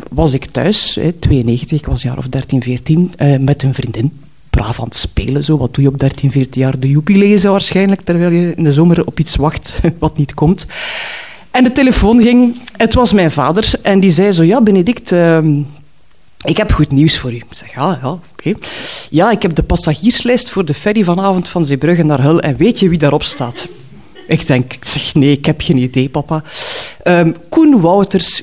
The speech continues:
Chris Wouters en Bob Zavenberg. Koch, ik zo net niet in katzwijm aan de telefoon. Eh,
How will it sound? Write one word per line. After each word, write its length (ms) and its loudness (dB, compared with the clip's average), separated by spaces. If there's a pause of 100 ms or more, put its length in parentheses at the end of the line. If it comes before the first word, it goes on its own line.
Chris 320 2
Wouters 540 0
en 260 0
Bob 180 0
Zavenberg. 880 -2
Koch, 340 -4
ik 220 -4
zo 260 -2
net 280 0
niet 160 2
in 240 2
katzwijm 520 -2
aan 80 -2
de 100 -2
telefoon. 560 -4 (1200)
Eh, 200 2